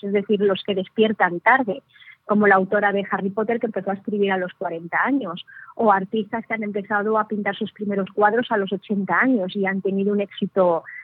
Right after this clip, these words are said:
eh, mundialmente reconocido. Es decir, no, no es un proceso que empieza y acaba, y no es un proceso que tiene que ver con la ca-, con el colegio, que,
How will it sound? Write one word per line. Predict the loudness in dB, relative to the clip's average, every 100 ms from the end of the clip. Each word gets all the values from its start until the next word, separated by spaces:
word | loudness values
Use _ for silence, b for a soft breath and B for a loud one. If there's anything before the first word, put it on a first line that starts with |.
| B
eh, | 0 2
mundialmente | 4 4 4 4 4 2
reconocido. | 0 -2 -4 0 4 4 4
Es |
decir, | 0 0 2
no, | 4 4 2 B B B
no | 2 2
es | 4
un | 2 4
proceso | 2 2 2 2
que |
empieza | 2 4 2 2 -2
y |
acaba, | 0 4 4 4
y |
no | 0
es | -2
un | -2
proceso | -2 -2 -2
que | -2
tiene | -2 -2
que | 0 0
ver | 0
con | -2 -2 2
la | 2 2
ca-, | 0 0
con | -2 -2
el | -2
colegio, | -2 0 -2 -2 -8 -8 _ B B B B
que, | _